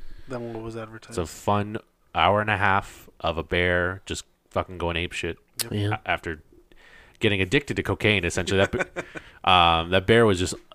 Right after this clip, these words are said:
Speaker 2: is just
Speaker 1: Yeah.
Speaker 2: ridiculous. The C G for the bear looked pretty
Speaker 1: It
Speaker 2: decent
Speaker 1: did,
Speaker 2: for the, what the
Speaker 1: yeah.
Speaker 2: movie budget was.
Speaker 1: Yeah.
Speaker 2: I will. S-
Speaker 3: <laughs> They put all the budget into that.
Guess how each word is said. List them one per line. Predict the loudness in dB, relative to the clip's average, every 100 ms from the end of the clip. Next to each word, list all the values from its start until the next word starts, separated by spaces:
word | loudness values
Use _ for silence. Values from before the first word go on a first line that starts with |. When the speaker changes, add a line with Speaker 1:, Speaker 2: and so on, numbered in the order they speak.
| -10
Speaker 2:
is | -4 -4 -4
just | -6 -6 -6
Speaker 1:
Yeah. | -10 -6
Speaker 2:
ridiculous. | -2 2 2 2 2
The | 0
C | 0 0
G | 2 0
for | 2
the | 2
bear | 6 6
looked | 4 0
pretty | 2 2
Speaker 1:
It | 2
Speaker 2:
decent | 2 0 2 0
Speaker 1:
did, | 2
Speaker 2:
for | 2
the, | 4
what | 4
the | 4
Speaker 1:
yeah. |
Speaker 2:
movie | 4 2
budget | 6 4 4
was. | 4 4 2 -4 -8
Speaker 1:
Yeah. | -14 -20 -16 -2
Speaker 2:
I | 2
will. | 4
S- | 2 -2 -10 -12 -14 -16 -6 2
Speaker 3:
<laughs> |
They | 6
put | 6 6
all | 2
the | 0
budget | 0 -2 -2
into | -6 -6
that. | -4 -4